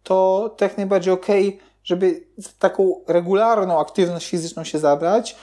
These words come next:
No wiadomo, to będzie przynosiło nam bardzo wiele pozytywnych korzyści, e, dla naszego zdrowia, układu krwionośnego, dla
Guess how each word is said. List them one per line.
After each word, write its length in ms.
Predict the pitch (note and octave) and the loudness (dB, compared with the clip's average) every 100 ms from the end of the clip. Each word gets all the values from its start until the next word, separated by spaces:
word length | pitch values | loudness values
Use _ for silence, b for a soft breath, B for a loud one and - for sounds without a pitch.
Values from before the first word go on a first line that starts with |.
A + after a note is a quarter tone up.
| B B _ | B B _
No 80 | B3+ | 2
wiadomo, 260 | B3+ G3 | 4 2
to 100 | F3+ | 0
będzie 280 | F3+ F#3 F3 | 0 0 0
przynosiło 600 | F3 - - F3 - F3 | -2 -12 -8 -8 0 2
nam 160 | E3+ E3 | 2 2
bardzo 600 | E3 D#3+ E3 D#3 D3+ C3 - C#3+ | 2 4 2 2 -4 -14 -20 -18
wiele 440 | D3+ D3+ E3+ E3+ | -8 2 4 4
pozytywnych 760 | D3 D3+ D#3 - D#3+ D#3 B2 - b b | 2 -2 -4 2 0 0 -10 -18 b b
korzyści, 760 | - D3 D#3+ D#3 - - D#3+ D#3 B B B | -6 -2 -2 -4 -6 -4 -4 -4 B B B
e, 180 | - D3 | -10 -8
dla 280 | D3 D3+ C#3+ | -2 2 2
naszego 340 | C#3+ - D3+ | 0 -2 0
zdrowia, 360 | D3 D#3 E3 D3+ | 0 2 2 2
układu 580 | C3 - C#3+ D3+ D3 - _ | -2 0 -2 0 -4 -8 _
krwionośnego, 1040 | - - - E3 E3 - F3+ F3 E3 E3+ D#3 | -14 -12 -2 0 0 -4 -2 -2 2 2 2
dla 460 | - D3 C#3 C#3+ | -2 -4 -2 -4